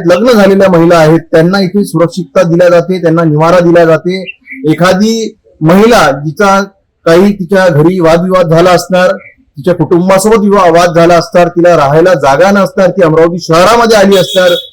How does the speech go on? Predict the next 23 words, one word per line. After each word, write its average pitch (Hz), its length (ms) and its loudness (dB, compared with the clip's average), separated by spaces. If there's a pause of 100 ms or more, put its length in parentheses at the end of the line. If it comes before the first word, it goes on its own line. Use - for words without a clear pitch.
(140)
तर 175 40 -8
तिने 196 280 -2
रेल्वे 190 340 0
स्टेशन, 208 420 -2
बस 190 180 2
स्टेशनवर 196 600 -2
न 214 340 0
थांबता 185 440 2 (440)
सरळ 202 400 2 (400)
सखी 202 420 0
संकटग्रस्त 180 640 -2
जे 170 160 0
महिला 160 280 2
समुपदेशन 160 640 -4
केंद्र 147 280 -4
आहे, 170 100 4
इथे 156 200 -2
येऊन 156 160 -2
ती 156 100 -8
थांबू 160 300 -4
शकते. 175 240 -8
तिच्या 160 280 -6
राहण्याची, 143 600 -2